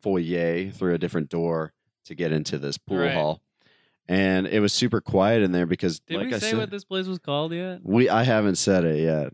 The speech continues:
Speaker 2: It's the Money Train.
Speaker 1: It is the Money Train. Yeah.
Speaker 2: I like the name. I think it adds to their kind of ridiculousness of
Speaker 1: Yeah,
Speaker 2: it
Speaker 1: that's
Speaker 2: instead of
Speaker 1: true.
Speaker 2: the name of
Speaker 1: A
Speaker 2: it.
Speaker 1: lot of the way, you know, like, if it, it has the sort of same ring that the Money Store does, you know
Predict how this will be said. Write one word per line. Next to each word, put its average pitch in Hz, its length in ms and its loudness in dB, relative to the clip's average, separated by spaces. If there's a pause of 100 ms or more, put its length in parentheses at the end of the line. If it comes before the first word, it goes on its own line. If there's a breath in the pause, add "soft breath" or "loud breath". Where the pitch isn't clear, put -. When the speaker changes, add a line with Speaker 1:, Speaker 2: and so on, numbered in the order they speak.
(120)
Speaker 2:
It's 139 160 -14
the 156 60 -4
Money 156 340 -2
Train. 113 400 -14
Speaker 1:
It 117 100 6
is 123 220 6
the 117 100 4
Money 90 320 2
Train. 73 460 -4 (160)
Yeah. 82 280 2
Speaker 2:
I 143 40 0
like 160 280 -4
the 151 120 -10
name. 147 280 -8
I 131 120 -12
think 135 180 -12
it 131 80 -8
adds 123 380 -8 (1300)
to 139 100 -14
their 113 160 -10
kind 113 300 -14
of 107 100 -18
ridiculousness 123 960 -20
of 92 100 -12
Speaker 1:
Yeah, 101 200 2
Speaker 2:
it 76 80 -6
Speaker 1:
that's 98 180 0
Speaker 2:
instead - 180 0
of 107 60 4
Speaker 1:
true. 95 280 2
Speaker 2:
the 87 60 -20
name 87 140 -18
of 87 100 -20
Speaker 1:
A - 100 -6
Speaker 2:
it. - 40 2
Speaker 1:
lot 90 240 4
of 90 60 2
the 90 80 2
way, 87 220 4
you 90 200 0
know, 78 240 -2
like, 78 240 -6
if 78 100 -14
it, 90 260 0 (420 soft breath)
it 85 100 -4
has 90 320 2
the 90 100 -2
sort 90 260 0
of 87 120 0 (180)
same 85 340 2
ring 85 280 2
that 82 160 -4
the 87 60 -2
Money 87 340 0
Store 78 340 -6
does, 76 440 -4 (280)
you 87 120 -8
know 78 160 -4